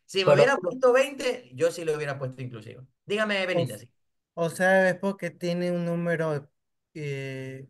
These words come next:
Speaker 3: o sea, un número fijo, no un número impar.
Speaker 1: Claro, o sea, si me hubieran puesto otro número, sí, como veinte.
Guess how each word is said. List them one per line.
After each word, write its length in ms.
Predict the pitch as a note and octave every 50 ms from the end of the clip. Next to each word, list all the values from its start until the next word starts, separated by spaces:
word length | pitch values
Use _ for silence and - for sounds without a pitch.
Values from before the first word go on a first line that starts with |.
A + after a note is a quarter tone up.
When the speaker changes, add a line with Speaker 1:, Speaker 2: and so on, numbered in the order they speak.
| _ _
Speaker 3:
o 120 | C#3+ C#3+
sea, 140 | - E3 D#3
un 80 | D#3 D#3
número 260 | D#3+ E3 D3+ D#3 D3+
fijo, 360 | D3+ - E3+ D#3 C3+ C3 C3+
no 260 | C#3 C#3+ C#3+ C#3+ C#3+ C#3+
un 100 | C#3+ D3
número 320 | D3 D3 D3 C3+ C3+ C3
impar. 400 | C3+ B2+ - C#3 C3 B2+ B2+ - _ _ _ _ _ _ _ _ _ _ _ _ _ _ _
Speaker 1:
Claro, 540 | _ E3+ E3 E3+ E3+ D#3+ C#3 B2+ - - G#2 G#2
o 80 | C3 B2+
sea, 120 | D#3+ D#3
si 100 | C3 D#3
me 80 | D3+ D3
hubieran 240 | D#3 F3 F#3 F3+ F#3
puesto 220 | G3 F#3 F#3+ G3+
otro 180 | G3 G3 F3+ G3+
número, 360 | F3 A3 G#3+ G#3 F3 C#3+ B2
sí, 180 | C3 E3 C#3+
como 220 | B2 C#3 C3+ C3 B2+
veinte. 460 | D3+ D3+ B2+ - - - - - -